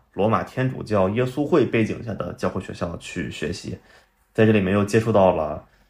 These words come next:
不止天主教，甚至也包括印度教、佛教、伊斯兰教，甚至犹太教的一些内容。所以我对于宗教这方面的认识和理解其实是一个大杂烩的状态，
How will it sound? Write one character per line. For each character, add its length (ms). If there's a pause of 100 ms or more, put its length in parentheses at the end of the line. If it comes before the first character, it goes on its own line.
(160)
不 120
止 340
天 200
主 140
教， 320
甚 240
至 100
也 120
包 240
括 500 (360)
印 200
度 160
教、 380
佛 320
教、 360
伊 120
斯 120
兰 160
教， 180
甚 160
至 100
犹 140
太 180
教 180
的 140
一 140
些 260
内 120
容。 260
所 200
以 300 (640)
我 160
对 200
于 460 (280)
宗 340
教 580 (760)
这 140
方 200
面 160
的 440
认 220
识 180
和 140
理 200
解 240
其 200
实 80
是 160
一 160
个 180
大 200
杂 180
烩 160
的 120
状 180
态， 180